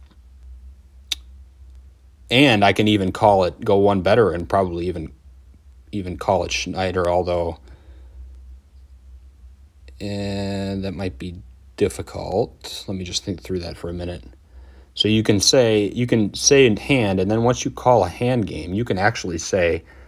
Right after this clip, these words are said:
"Oh, not only am I gonna play it out of the hand and not pick up the scat, but I think I'm gonna make Schneider, or I think I'm gonna make Sch-, Sch-, uh, Schwarz," so it means black, which means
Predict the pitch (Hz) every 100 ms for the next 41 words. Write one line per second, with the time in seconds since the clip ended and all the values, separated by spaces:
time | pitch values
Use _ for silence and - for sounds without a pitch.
0 | - - - 113 104 113 170 131 104 95
1 | 92 90 85 117 98 90 85 82 - 87
2 | - - 113 87 87 92 - - - -
3 | 107 87 - 98 135 160 104 104 101 90
4 | 87 87 85 - 92 87 87 113 165 -
5 | - _ - - - - - _ - -
6 | - - 147 139 104 101 101 113 101 101
7 | 98 90 87 85 - - - - - 107
8 | 90 - 101 95 - - - - 87 87
9 | - - - - 104 85 90 92 80 85
10 | - - - - - 98 - 98 90 -